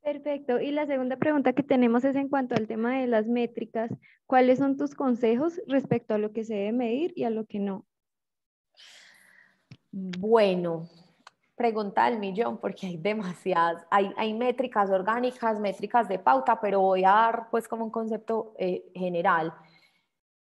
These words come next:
Speaker 2: Los seguidores eran súper importantes, los likes eran súper importantes, entonces yo creo que eran para mí a nivel orgánico, en este momento yo empezaría a medir el alcance, a cuánta gente está, estás llegando y la interacción,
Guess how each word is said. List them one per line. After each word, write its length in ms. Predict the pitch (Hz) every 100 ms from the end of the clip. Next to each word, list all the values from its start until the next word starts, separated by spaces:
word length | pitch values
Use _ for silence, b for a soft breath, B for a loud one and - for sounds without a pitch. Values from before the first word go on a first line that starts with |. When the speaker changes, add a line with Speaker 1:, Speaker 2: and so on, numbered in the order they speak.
| _ _ _ -
Speaker 2:
Los 260 | 233 226 -
seguidores 580 | 226 202 226 208 208
eran 240 | 254 262 247
súper 260 | 220 202
importantes, 800 | 196 185 180 180 240 240 240 233 202
los 200 | 196 190
likes 320 | 190 180 202
eran 220 | 220 220
súper 240 | 202 185
importantes, 680 | 175 175 175 - 233 226 208
entonces 320 | 196 185 185
yo 100 | 220
creo 220 | 214 233
que 80 | - -
eran 380 | 196 165 165 175
para 200 | 196 180
mí 240 | 180 170
a 80 | 190
nivel 300 | 196 190 190
orgánico, 500 | 202 240 233 240 190
en 160 | 190
este 300 | 196 190 190
momento 420 | 226 208 226 226 208
yo 100 | 196
empezaría 460 | 180 196 202 175
a 60 | 180
medir 260 | 190 185
el 80 | 180
alcance, 640 | 190 175 - 165 165 165 170
a 80 |
cuánta 560 | 175 - 214 196 190 202
gente 280 | 240 233 220
está, 360 | 220 233 220 196 -
estás 420 | 185 - 175 160
llegando 540 | 175 180 170 165 165 B B B B -
y 120 | 226
la 100 | 185
interacción, 760 | 185 175 165 - 208 160 156